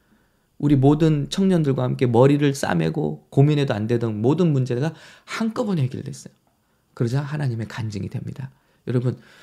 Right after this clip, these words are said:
저와 여러분의 삶에 우리의 실수로 만들어진 문제들이 있어요. 그런데 사단은 그걸 통해서 우리를 죽이려 하지만 하나님은 우리들을 쫓아오셔서 그것을 문제를 간증으로 만들어주세요. 이 하나님을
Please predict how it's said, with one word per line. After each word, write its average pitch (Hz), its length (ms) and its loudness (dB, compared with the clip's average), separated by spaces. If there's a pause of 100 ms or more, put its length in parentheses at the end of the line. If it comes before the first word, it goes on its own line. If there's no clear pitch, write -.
(260)
저와 127 260 4
여러분의 113 400 0
삶에 113 680 -4
우리의 131 260 2
실수로 160 580 -2
만들어진 113 540 -2
문제들이 101 420 -6
있어요. - 280 -16 (500)
그런데 110 460 -8 (500)
사단은 170 500 2
그걸 123 220 0
통해서 117 320 -2
우리를 104 220 -4
죽이려 123 340 -2
하지만 - 380 -12 (480)
하나님은 113 560 -6
우리들을 107 420 -6
쫓아오셔서 - 840 -8 (480)
그것을 123 600 -6
문제를 113 760 -4
간증으로 120 480 -4
만들어주세요. 113 640 -12 (480)
이 127 140 -2
하나님을 120 560 -4